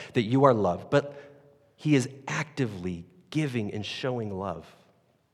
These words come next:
But what would be really sad is that if we walked away and it was only a concept. 'Cause I don't know if you hear that. In Jesus' prayer, what I hear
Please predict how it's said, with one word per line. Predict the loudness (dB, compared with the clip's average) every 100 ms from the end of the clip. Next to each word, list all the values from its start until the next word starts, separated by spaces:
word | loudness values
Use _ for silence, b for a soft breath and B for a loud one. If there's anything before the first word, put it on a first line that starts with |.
| _ _ _ _ _ _ _ _ _ B B
But | 2
what | 4 6
would | 4
be | 0
really | -2 -2 0 0
sad | 0 0 0 -2 -4
is | -2
that | 0 0
if | -2
we | -4
walked | 0 2 2 2 -4
away | -2 0 2 0
and | 0 2
it |
was | 0 -2 -2
only | 0 0 0 -4
a | -6
concept. | -10 -8 -10 -8 -12 -12 -20 _ _ _ _ _ _ _ _ B B
'Cause | 4
I | 6
don't | 8
know | 8 6 4
if | 0 2
you | 2 2 -2 B
hear | -2 2 4
that. | 2 2
In | 0
Jesus' | 0 -2 0 0 -2
prayer, | -8 2 4 6
what | 4 0
I | 2 0
hear | 0 -2 0 0